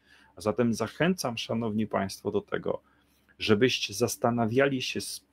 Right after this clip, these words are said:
jakie jest źródło pożywienia, które zjadacie i co kładziecie na talerz, bo zła dieta, jak również brak odpowiedniej suplementacji witaminowej, może być również powodem zaburzeń wchłaniania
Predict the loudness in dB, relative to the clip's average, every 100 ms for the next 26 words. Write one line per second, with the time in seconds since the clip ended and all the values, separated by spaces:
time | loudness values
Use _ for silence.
0 | _ _ 0 2 0 0 0 4 6 6
1 | 2 -2 -4 0 2 0 -4 -6 -6 -6
2 | -4 -4 -4 -6 -10 -14 _ -6 -6 4
3 | 6 6 4 4 4 -2 -4 -6 -6 6
4 | 8 8 4 -4 -14 -20 -4 -2 4 8
5 | 8 8 4 4 -2 -2 _ _ _ _
6 | 0 2 4 4 4 2 -2 -4 -6 4
7 | 8 8 4 -12 -12 -4 -2 -2 -4 -4
8 | -4 0 0 0 0 -4 -4 -14 -2 0
9 | 0 -4 -8 -4 -2 -2 -6 _ -4 -2
10 | -2 -2 0 2 4 2 0 -6 -2 2
11 | 2 2 0 -4 -6 -6 -8 -10 -8 -4
12 | 0 0 0 -2